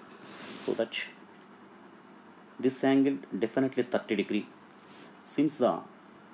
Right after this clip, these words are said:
this is the equipotential plane, the angle between equipotential plane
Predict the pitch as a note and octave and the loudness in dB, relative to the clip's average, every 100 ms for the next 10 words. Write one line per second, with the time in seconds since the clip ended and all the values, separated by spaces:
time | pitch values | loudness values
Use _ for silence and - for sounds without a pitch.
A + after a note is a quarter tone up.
0 | - - G#2 A2 F2+ A#2 B2+ B2+ - - | -10 -4 -2 0 2 0 2 2 2 0
1 | G#2 - F#2 F2+ G#2+ A#2 B2+ - - - | -2 0 -2 0 0 0 0 -6 -18 -20
2 | - - - F2+ A2+ B2 A#2+ G#2 - G#2+ | -20 -10 -2 0 4 4 4 2 2 2
3 | A2 A#2+ A2+ G#2+ G#2+ G#2+ G#2 G2+ - A#2+ | 2 2 2 2 0 0 0 0 0 0
4 | B2+ | 0